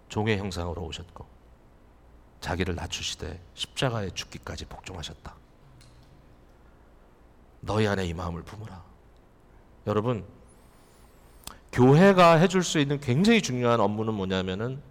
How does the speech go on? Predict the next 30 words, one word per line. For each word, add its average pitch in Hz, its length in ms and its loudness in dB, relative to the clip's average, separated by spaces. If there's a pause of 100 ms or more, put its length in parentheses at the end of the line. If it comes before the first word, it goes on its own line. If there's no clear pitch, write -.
(160)
우리의 113 480 0
자기를, 113 680 -4
자신을 110 460 -4
발견하게 95 520 -2
해주는 85 260 -12
거예요. - 160 -18 (100)
나는 104 280 -2
어떤 92 260 -6
사람인가? 85 420 -12 (520)
나의 101 220 2
개별성. 90 640 -4
근데 123 320 0 (600)
자신을 160 480 4
발견한 127 460 4
다음에 117 260 2
두 117 140 -4
번째 143 360 4
있-, 95 240 -2
있어야 107 300 0
되는 98 160 -2
게 98 80 -6
뭐냐면 87 360 -8
자기 92 360 -4
부인이에요. 101 460 -6
자기 90 280 -10
부인, 82 340 -12
셀프 127 320 -6
디나이. 85 340 -6
근데 98 240 -2
이거는 110 360 -4